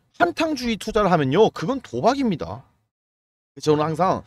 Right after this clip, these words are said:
저도 한 이십 년 가까이 지금 주식을 오랫동안 하면서 뭐 애널리스트도 하고 뭐 등등 뭐 여러 투자 회사도 많이 당기고 일도 해보고 했는데, 제가 여러분께 말씀드리고 싶은 게 뭐냐면은 주식시장을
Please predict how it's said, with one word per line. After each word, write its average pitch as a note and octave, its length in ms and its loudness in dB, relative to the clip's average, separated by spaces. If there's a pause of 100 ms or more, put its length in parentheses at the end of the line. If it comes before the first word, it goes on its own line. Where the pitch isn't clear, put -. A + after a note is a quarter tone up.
(260)
저도 G3 340 2
한 E3+ 240 -4
이십 E3+ 200 -6
년 B3+ 80 -4
가까이 F#3+ 340 2
지금 D#3+ 200 -2
주식을 C3+ 960 -2 (300)
오랫동안 D3 340 -2
하면서 C3+ 640 4 (520)
뭐 C3 160 0
애널리스트도 D#3 720 2
하고 C#3+ 480 2
뭐 C3 160 -2
등등 C3+ 400 -4
뭐 B2 180 2
여러 C#3+ 160 4
투자 F#3+ 300 -8
회사도 F3 200 2
많이 A#2+ 160 -2
당기고 B2 580 -4
일도 B2+ 340 -2
해보고 C#3+ 480 0
했는데, D3+ 500 0
제가 C3+ 240 -6
여러분께 F#3+ 380 -8
말씀드리고 D3+ 640 -8
싶은 - 180 -16
게 D#3 60 -10
뭐냐면은 A2+ 580 -8 (720)
주식시장을 D#3 640 -2